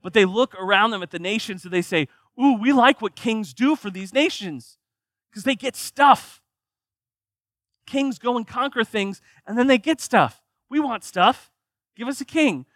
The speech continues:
So God finally goes, "All right. Parents, I'm sure you know that one child who says, 'I want it, I want it, I want it,' and you just finally get worn down. You go, 'You're gonna love this kid.'" So Jesus, or God looks at them and says, "Okay, here's your king." They start with Saul.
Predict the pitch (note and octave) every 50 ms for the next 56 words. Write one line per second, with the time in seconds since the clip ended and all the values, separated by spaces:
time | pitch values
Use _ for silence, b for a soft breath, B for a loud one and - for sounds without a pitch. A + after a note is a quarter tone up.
0 | _ _ _ _ - F#3+ F#3 D#3 F#3+ F3+ G#3 A3 - A#3+ A3 G#3+ G#3 F#3+ G3 F#3+
1 | F#3 F#3 - _ _ _ _ _ - - G#3 A#3+ C#4 C4+ B3 - - _ - _
2 | _ _ _ _ _ _ _ _ _ _ _ _ _ _ _ _ - A3 A3 A3
3 | G#3+ - A3 G3+ G3 - - A3 A3 G3+ G#3 G#3 G3+ G3 F#3+ G3 G3 F3 _ _
4 | _ _ _ _ - E3+ D#3+ C3+ D#3+ F3 G3 G3 G3 - - G#3+ F3+ F3+ F3+ F#3
5 | F#3 - F#3 E3+ - - F#3 D#3+ D3 D#3 - - E3 E3+ F#3+ G3+ G3 F#3 C#3+ D#3+
6 | E3 F3+ F#3+ F#3+ F#3+ D3+ D3 D#3+ D#3+ F3+ F#3+ F#3+ C3+ D3+ E3 D#3 D#3+ D#3+ D#3 -
7 | _ - F3+ F#3 G3+ G#3 G3 E3 C#3+ D#3 D#3+ E3+ F3+ F3 E3+ E3+ E3 F3 E3+ D3+
8 | C#3+ C#3 C3+ B2+ _ _ _ _ _ _ _ _ _ _ _ _ - B2+ B2 B2+
9 | C3+ A#2+ A#2 A#2+ B2 C3+ D3 C#3+ C3+ C3 D3 D3+ C#3 - - - A2+ A2 A2+ A2+
10 | _ _ _ _ _ _ _ _ _ _ _ _ _ _ _ _ _ _ _ _
11 | _ _ _ _ _ _ _ _ _ - C#3+ B2+ E3 F#3 F3 E3 D#3+ D3+ D#3+ C3+
12 | C#3 C3+ D#3+ D3+ D#3+ C#3+ C#3+ C#3 - - D3+ C#3+ C3+ C3 - - C3 C#3 C#3+ -
13 | B3 F#3+ C#3+ - _ _ _ _ _ _ _ D3 C#3+ C#3+ C#3+ C3+ - F#3+ E3 C#3
14 | C3 B2+ - - E3+ D3+ D#3+ D3+ - - - E3+ D3+ C3+ G#2 G2 _